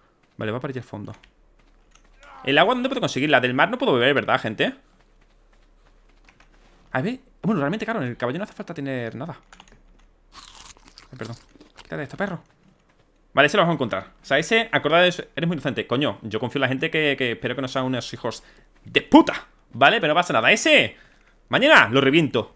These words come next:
No tenía pensado jugar mucho, pero ya tengo motivos para jugar. <laughs> No, no, voy a matarle literalmente a todo, a todo lo que vea. Eh, tengo que acercarme despacito, ¿verdad, caballo? Según veo.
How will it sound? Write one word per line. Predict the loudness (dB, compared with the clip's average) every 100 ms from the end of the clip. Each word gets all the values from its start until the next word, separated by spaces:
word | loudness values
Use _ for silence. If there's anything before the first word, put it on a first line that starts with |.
| -10
No | -2
tenía | 0
pensado | 2 2 4
jugar | 4 2
mucho, | 2 2
pero | 2
ya | 2 4
tengo | 8 8 8 2 -2
motivos | 2 4 4
para | 4
jugar. | 2 -2 -4 _ _ _ _ _ _ _ _ _ _ -14
<laughs> | -4 -4 -4 -18 -14 -14 _ _ _ _ -16 -12 -12 -16 -20 -20 -2
No, | 6
no, | 8
voy | 8
a |
matarle | 6 4 4
literalmente | 2 2 2
a |
todo, | 2 -2 -2
a |
todo | 0
lo | 2
que |
vea. | 0 -4 _ _ _ _
Eh, | -4 0 0 0
tengo | 0
que | 0
acercarme | 2 2 2
despacito, | 0 -4 0
¿verdad, | 2 2
caballo? | 4 4 2 -4 _ _ _ _ _ _ _ _ _ _ _ _ -18
Según | -6 -2 2
veo. | 2